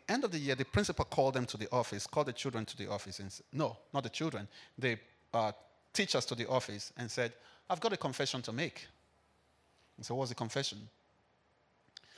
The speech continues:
So, "You see, we told you that the kids that you're going to be looking after were the most brilliant kids.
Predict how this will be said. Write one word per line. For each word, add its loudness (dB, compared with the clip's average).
So, -6
"You 0
see, 2
we 0
told 2
you -2
that 2
the -4
kids -4
that 0
you're -2
going -2
to -8
be -4
looking -6
after -4
were -2
the -4
most -2
brilliant -4
kids. -12